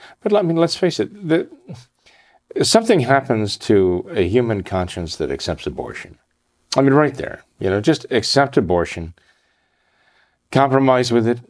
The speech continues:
even if you don't approve of it. Say, "Well, you know, we're kind of pro, we're, we're pro-choice, we're not pro-abortion," whatever it is. I mean, it just, uh, compromise your conscience, and, uh,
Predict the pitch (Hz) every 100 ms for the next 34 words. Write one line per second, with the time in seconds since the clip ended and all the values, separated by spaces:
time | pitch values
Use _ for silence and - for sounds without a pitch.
0 | 151 120 123 107 113 113 110 107 156 87
1 | - - _ - 104 104 151 160 156 147
2 | 139 135 135 127 117 - 120 110 - 117
3 | 104 - _ _ 107 107 104 107 - 120
4 | 120 123 117 107 110 104 - 110 95 87
5 | 95 87 - 87 98 147 214 214 226 156
6 | 113 110 110 113 127 151 - - - -
7 | - _ - - 143 156 180 156 139 120
8 | 117 113 104 - 95 95 - - 92 92
9 | 90 85 80 _ _ _ _ _ _ 98
10 | 95 98 98 98 98